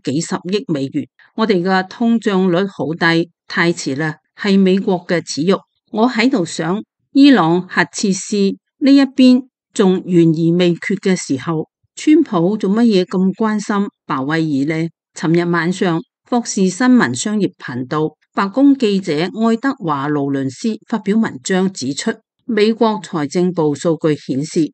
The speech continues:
百分之三十一點四嘅聯邦債務將喺未來一年內需要再融資，呢一個意味住大約有十一萬億美元嘅債務需要再融資。呢個就係川普總統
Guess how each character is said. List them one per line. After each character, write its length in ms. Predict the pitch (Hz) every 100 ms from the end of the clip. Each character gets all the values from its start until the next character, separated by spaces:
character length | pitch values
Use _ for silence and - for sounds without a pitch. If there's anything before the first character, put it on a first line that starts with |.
| _ _
百 140 | - 233
分 200 | 196 180
之 160 | 254 269
三 320 | - 277 262
十 120 | 220
一 280 | - 233 233 -
點 240 | 165 175
四 160 | 190 190
嘅 340 | 170 165 156 -
聯 340 | 190 170 147 151
邦 260 | 240 240
債 260 | 240 170 170
務 220 | 156 151 _ _ -
將 200 | 262 269
喺 240 | 226 214 226
未 180 | 175 165
來 140 | 151 135
一 180 | 170 220
年 180 | 165 131
內 220 | 151 151 - -
需 340 | - 277 269
要 180 | 202 175
再 200 | 170 160
融 260 | 160 131 123
資， 300 | - 180 - _ _ -
呢 180 | 220 214
一 80 |
個 360 | 208 202 180 175
意 160 | - 233
味 260 | 226 196 185
住 240 | 185 180
大 220 | 170 151
約 200 | 165 185 175
有 260 | 170 160 180
十 120 | 175
一 120 | 208 254
萬 260 | 202 143
億 160 | 165 208
美 200 | 170 143
元 160 | 147 127 117
嘅 180 | 151 151
債 220 | 160 147 147
務 200 | 131 - _ _
需 300 | - 269 269
要 180 | 196 170
再 160 | 170 147
融 160 | 147 151 123
資。 300 | - 160 160 _ -
呢 120 | 254
個 100 | 254
就 140 | 208 175
係 240 | 180 160
川 260 | - 247 240
普 280 | - 147 180
總 260 | 151 165
統 320 | - 147 156